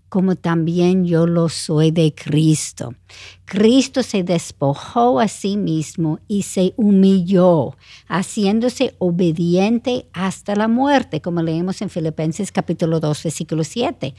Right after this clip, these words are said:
Tener esta actitud de humildad desinteresada es el primer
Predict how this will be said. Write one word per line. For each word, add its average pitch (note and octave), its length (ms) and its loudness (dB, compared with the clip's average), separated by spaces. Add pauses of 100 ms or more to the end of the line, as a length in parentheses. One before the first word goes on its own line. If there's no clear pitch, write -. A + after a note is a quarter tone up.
(460)
Tener C#4 300 0
esta F4+ 260 -2
actitud C#4 500 -4
de A#3 280 0
humildad G3+ 800 -2
desinteresada G3 1400 -2
es - 180 -4
el A3+ 120 2
primer G#3+ 640 0